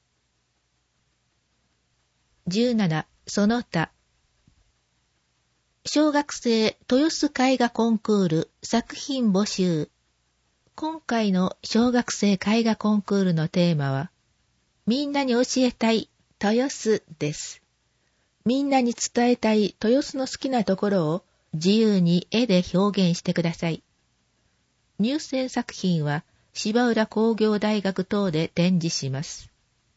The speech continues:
対象、小学一年生から六年生。締め切り日、五月二十八日火曜、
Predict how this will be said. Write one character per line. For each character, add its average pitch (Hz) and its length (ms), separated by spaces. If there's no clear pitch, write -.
対 214 160
象、 170 400
小 285 280
学 262 260
一 233 240
年 285 180
生 240 240
か 196 160
ら 190 160
六 190 320
年 208 220
生。 156 360
締 - 180
め 240 120
切 202 120
り 185 140
日、 156 200
五 285 140
月 277 320
二 285 160
十 247 240
八 220 300
日 214 260
火 190 220
曜、 165 260